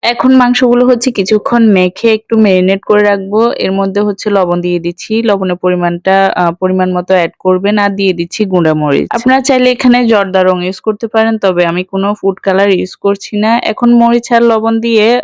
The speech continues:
হচ্ছে মাংসটাকে ভালো করে মেখে কিছুক্ষণ এভাবে রেখে দেব। এর মাঝে হচ্ছে আমরা রোস্টের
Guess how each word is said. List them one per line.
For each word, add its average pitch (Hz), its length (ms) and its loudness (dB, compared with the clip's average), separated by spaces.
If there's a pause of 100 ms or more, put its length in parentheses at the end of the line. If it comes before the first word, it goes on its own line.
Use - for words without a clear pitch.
হচ্ছে 190 300 -6
মাংসটাকে 185 520 -4
ভালো 196 260 0
করে 202 200 0
মেখে 202 380 -2
কিছুক্ষণ 208 520 -4
এভাবে 185 440 2
রেখে 170 300 -4
দেব। 147 200 -4 (760)
এর 254 180 2
মাঝে 254 320 2
হচ্ছে 247 340 -2
আমরা 220 280 2
রোস্টের 214 520 0